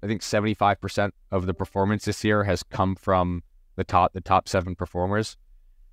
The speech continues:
that have done very well on Solidus Tech. Uh, and so w-, what, what, what you see is, okay, well, the rest of the world is still reasonably cheap,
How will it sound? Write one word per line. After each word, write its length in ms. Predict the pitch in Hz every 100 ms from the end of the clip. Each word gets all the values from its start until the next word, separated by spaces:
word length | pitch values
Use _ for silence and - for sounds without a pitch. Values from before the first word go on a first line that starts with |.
| -
that 140 | 92
have 140 | 90 85
done 180 | 92
very 180 | 90 90
well 180 | 90 95
on 100 | 92
Solidus 380 | - 90 82 -
Tech. 280 | 90 95 _ _ - - - - _ _ - _ _ _
Uh, 160 | 92 95
and 140 | 107 104
so 280 | 120 113 104
w-, 160 | 123 -
what, 240 | 120 113 - _ _ -
what, 240 | 120 117
what 120 | 127
you 100 | 110
see 200 | 127 156
is, 120 | 143 117
okay, 240 | - 107
well, 180 | 104 95 _ _ _ -
the 140 | 107
rest 340 | 98 127 - -
of 80 |
the 100 | 151
world 400 | 107 120 143 120
is 120 | 95 -
still 380 | - 104 101
reasonably 760 | 87 85 87 95 95 90 90 82
cheap, 320 | - 82 -